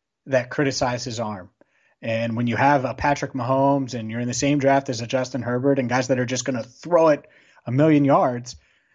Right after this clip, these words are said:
then that, that is going to come up and that is going to be a thing. But that this test is just another example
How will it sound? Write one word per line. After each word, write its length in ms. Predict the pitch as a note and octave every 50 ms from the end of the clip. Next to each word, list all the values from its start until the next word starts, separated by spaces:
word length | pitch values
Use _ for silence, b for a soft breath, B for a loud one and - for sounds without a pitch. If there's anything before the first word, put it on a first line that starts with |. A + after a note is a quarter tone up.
| _ _ _ _ -
then 180 | C3 C#3 D3 C#3+
that, 240 | C#3 C#3+ C#3 C#3
that 120 | C3 C3+ C3+
is 140 | C3+ C3 B2
going 260 | - C3+ B2+ B2 A#2
to 60 | A#2+
come 220 | - - B2 A#2
up 180 | A#2 A2 G#2 -
and 80 | A2+ A2+
that 140 | A#2 A#2+
is 160 | A#2+ A#2 A2 -
going 180 | C3 A#2+ A#2
to 80 | A2 G#2+
be 140 | A#2 A2+ G#2+
a 80 | G2+
thing. 320 | - - A2+ G2+ F#2+ F#2 G2
But 320 | G#2+ A#2+ B2 B2+ B2+ B2 b b b b b b b b
that 220 | - - - - A#2+
this 180 | B2 B2+ B2
test 340 | - - C#3+ C#3 A2+ - -
is 140 | C3 G#2+ G#2
just 240 | G#2+ C3+ A#2+ - -
another 480 | A#2 A2 A2+ A#2+ A#2+ C#3 C3+ D3 D3+
example 720 | D#3 D#3+ D#3+ D#3 E3+ F#3+ F3+ D#3 - A#2+ A2 G#2+ G#2+ b